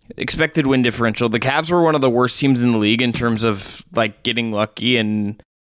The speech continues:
and actually winning the games you would think based on their net rating. And that doesn't, there, there's obviously other reasons for that. It's not just bad luck. There are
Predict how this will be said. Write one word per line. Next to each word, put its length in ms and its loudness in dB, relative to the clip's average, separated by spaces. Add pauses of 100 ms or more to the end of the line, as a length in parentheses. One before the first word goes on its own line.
(500)
and 300 -2
actually 360 -4
winning 280 0
the 80 0
games 400 0
you 80 2
would 120 0
think 180 -2
based 240 -2
on 80 0
their 100 2
net 160 2
rating. 340 -6
And 180 0
that 160 -2
doesn't, 360 -2
there, 140 2
there's 260 2
obviously 340 0
other 200 4
reasons 320 0
for 60 2
that. 120 2
It's 140 -6
not 160 -2
just 240 -6
bad 200 -4
luck. 220 0
There 180 0
are 220 2